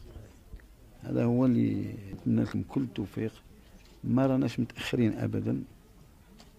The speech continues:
وحتى يعني كل جهدنا وكل قوتنا وقوة إلى قوة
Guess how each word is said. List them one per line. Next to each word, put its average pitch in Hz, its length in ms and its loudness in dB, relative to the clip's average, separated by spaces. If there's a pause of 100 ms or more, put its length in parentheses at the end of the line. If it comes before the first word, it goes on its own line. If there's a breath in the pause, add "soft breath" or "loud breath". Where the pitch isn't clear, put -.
وحتى 113 680 -2
يعني 110 280 -2
كل 123 360 4
جهدنا 107 400 4
وكل 104 560 0
قوتنا 120 420 2
وقوة 110 360 2
إلى 107 100 0
قوة 110 240 -4